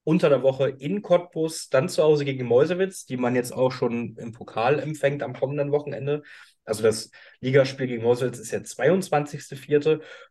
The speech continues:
und am achtundzwanzigsten vierten beim B A K. Was heißt aber auch, äh, ich höre das nicht so gern. Ich, ich glaube, ich mache mich da selbst ein bisschen von frei, dann zu sagen, Jena hätte große Chancen auf den Aufstieg, weil ich A, nicht verletzt werden will und B, weil ich's einfach für unrealistisch halte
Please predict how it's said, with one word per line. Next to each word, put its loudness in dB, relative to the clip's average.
und 0
am -8
achtundzwanzigsten -2
vierten -4
beim 2
B 2
A 2
K. -2
Was -4
heißt 4
aber 4
auch, 6
äh, 0
ich -8
höre 4
das 2
nicht -6
so -4
gern. 0
Ich, -10
ich -10
glaube, 2
ich -6
mache 0
mich -6
da 2
selbst 2
ein -4
bisschen -4
von -2
frei, 2
dann 4
zu -8
sagen, -2
Jena -2
hätte -6
große -4
Chancen -4
auf -6
den -8
Aufstieg, -6
weil -2
ich -10
A, -2
nicht -4
verletzt -2
werden 2
will 0
und -2
B, -2
weil 0
ich's -6
einfach -10
für -14
unrealistisch 0
halte -4